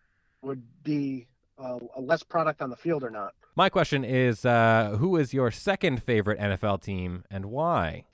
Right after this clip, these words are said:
Speaker 1: Ooh, this is a tough one. Second favorite N F L team. I feel like I have to go s-, with someone from the N F C.
Speaker 2: Mm-hmm.
Speaker 1: Um, and I'm gonna go, I mean, obviously the Patriots are my number one team. Um, I'm gonna go with the Seahawks.
Speaker 2: Ah.
Speaker 1: Really love what Pete, what Pete Carroll does up there.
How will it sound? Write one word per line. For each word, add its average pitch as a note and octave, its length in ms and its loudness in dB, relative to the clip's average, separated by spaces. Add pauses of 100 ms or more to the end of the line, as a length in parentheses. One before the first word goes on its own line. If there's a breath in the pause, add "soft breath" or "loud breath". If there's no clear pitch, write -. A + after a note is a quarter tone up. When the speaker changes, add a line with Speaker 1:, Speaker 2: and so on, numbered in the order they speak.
Speaker 1:
Ooh, E3 240 6
this F3 140 -2
is G3+ 60 -6
a D#3 80 4
tough F3+ 320 2
one. A#2+ 280 -6
Second F3+ 440 -6
favorite F3+ 340 -2
N D#3+ 140 -2
F D3+ 100 -8
L D3+ 140 -2
team. D#3 240 -6 (200 loud breath)
I - 60 -20
feel A#3 140 10
like G#3 80 6
I F3+ 80 6
have G3 140 6
to - 40 -10
go F#3 140 2
s-, E3 100 -8
with F3 180 -6
someone F3+ 300 2
from D#3+ 240 -2
the D3+ 100 -4 (200)
N D#3+ 140 -2
F D#3 180 -2
C. F3 500 -8
Speaker 2:
Mm-hmm. G#2+ 220 -6 (520)
Speaker 1:
Um, C3 240 -12 (380)
and E3+ 180 -10 (220)
I'm F3 300 -4
gonna F#3+ 180 -4
go, D#3+ 560 -6 (160)
I C#3+ 120 -6
mean, D3+ 120 -8
obviously D3 260 -4
the C3 60 -8
Patriots C#3 400 -10
are C3 80 -10
my B2 140 -10
number A#2 180 -10
one A#2 160 -10
team. B2+ 220 -12 (340 soft breath)
Um, D3 340 6
I'm F3+ 120 4
gonna G3+ 120 4
go G3 160 6
with F#3 140 -2
the C#3+ 60 -12
Seahawks. D3 760 -8 (180)
Speaker 2:
Ah. G3+ 280 -10
Speaker 1:
Really F#3+ 240 2
love F3 240 0
what D#3 160 -4
Pete, F3+ 260 -14
what D#3+ 180 -8
Pete F3 160 -14
Carroll E3 280 0
does D#3+ 180 -6
up D#3+ 140 -10
there. D#3+ 280 -2